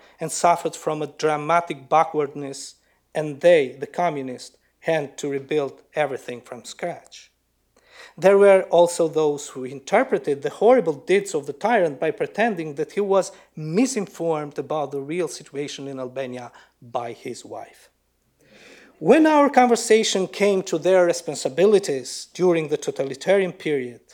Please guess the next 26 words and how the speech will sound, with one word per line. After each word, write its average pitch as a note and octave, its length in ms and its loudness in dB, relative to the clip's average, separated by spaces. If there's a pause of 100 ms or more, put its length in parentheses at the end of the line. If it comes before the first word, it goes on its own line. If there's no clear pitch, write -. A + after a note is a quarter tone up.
(320)
then F3+ 360 2
they D#3 200 0
lost D#3+ 480 0
all D3 300 -2
their B2+ 280 -6
good A#2+ 280 -16
spirit. - 420 -20 (1400)
Even B3 300 6
when B3+ 160 6
they A#3 120 6
showed A3+ 320 4
regret G3+ 460 2
for F#3 140 0
the F3 80 -4
crimes F#3 420 -2
of E3+ 80 -2
the E3+ 100 -2
regime, E3 460 -4
they D#3+ 120 0
systematically F3 920 -4
avoided D#3+ 560 0
apologizing. D#3 880 -4 (720)
Almost E3 440 -2
all F3 180 4
of C#3+ 140 -4
them C#3 360 -6